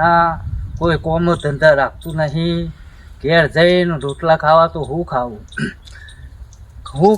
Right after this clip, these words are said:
ખાવું? ઘેર જઈને જોયું તો કશું ખાવાનું નહીં હોય.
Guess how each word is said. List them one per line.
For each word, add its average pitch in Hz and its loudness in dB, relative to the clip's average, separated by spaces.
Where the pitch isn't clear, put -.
ખાવું? 190 4
ઘેર 180 4
જઈને 185 4
જોયું 190 4
તો 180 -2
કશું 175 -2
ખાવાનું 156 2
નહીં 151 -2
હોય. 185 4